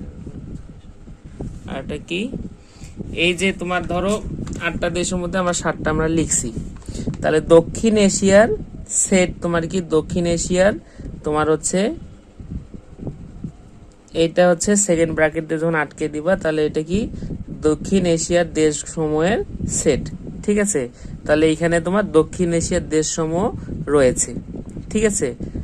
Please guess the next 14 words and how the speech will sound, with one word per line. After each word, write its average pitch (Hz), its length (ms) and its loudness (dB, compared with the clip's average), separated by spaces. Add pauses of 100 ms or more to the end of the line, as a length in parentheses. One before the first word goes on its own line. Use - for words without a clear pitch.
(280)
এখন 190 160 4 (100)
দেখো 185 200 4 (180)
এগুলো 175 280 2
আমরা 180 160 4 (140)
জানি 160 240 6 (360)
যে 156 140 0
এগুলো 170 260 6
কি? 160 80 0 (120)
সাজানো 165 460 6
গোছানো, 135 360 0 (420)
যে 147 160 6
এই 165 60 4 (100)
দেশগুলো 170 400 2
হচ্ছে 180 160 0